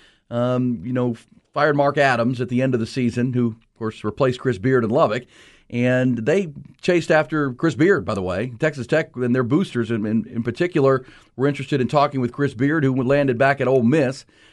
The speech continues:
and officially got that job. They also were t-, talking, at least in the initial stages, with Rick Pitino, who landed at Saint John's. They were looking for a big-name coach, and, uh, apparently Rodney Terry was on their list as well.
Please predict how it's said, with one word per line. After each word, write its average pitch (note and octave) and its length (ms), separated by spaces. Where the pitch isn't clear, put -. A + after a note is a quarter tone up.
and A2 260
officially A2+ 300
got B2 160
that C#3+ 180
job. A#2+ 260
They B2 80
also C#3 280
were B2 180
t-, - 120
talking, B2 640
at B2 100
least C#3 220
in A#2 120
the A#2 80
initial D#3 300
stages, C3 400
with A#2 120
Rick D#3 200
Pitino, C3 560
who A#2 160
landed C3 280
at A#2 100
Saint C#3 280
John's. C3+ 560
They B2 80
were C3 120
looking C3+ 200
for B2+ 160
a A#2+ 60
big-name B2+ 400
coach, C#3+ 440
and, B2 180
uh, A2+ 60
apparently D3 380
Rodney C#3+ 300
Terry D3+ 320
was A#2+ 160
on C#3+ 120
their C3+ 140
list C#3 240
as A2 140
well. E3 420